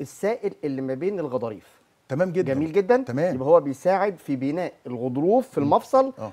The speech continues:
Speaker 1: وال-، والسائل الزلالي اللي بيعمل لوبريكيشن او تشحيم للمفصل.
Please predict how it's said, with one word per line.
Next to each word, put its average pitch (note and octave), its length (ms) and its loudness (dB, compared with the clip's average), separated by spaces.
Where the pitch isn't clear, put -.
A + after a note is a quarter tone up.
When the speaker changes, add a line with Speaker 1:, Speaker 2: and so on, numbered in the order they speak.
Speaker 1:
وال-، D3+ 460 0
والسائل D3+ 720 -2
الزلالي G3+ 680 -2
اللي D3 220 -2
بيعمل G3 560 -2
لوبريكيشن G3+ 720 -2
او D#3+ 160 2
تشحيم E3+ 640 -4
للمفصل. A2 460 -8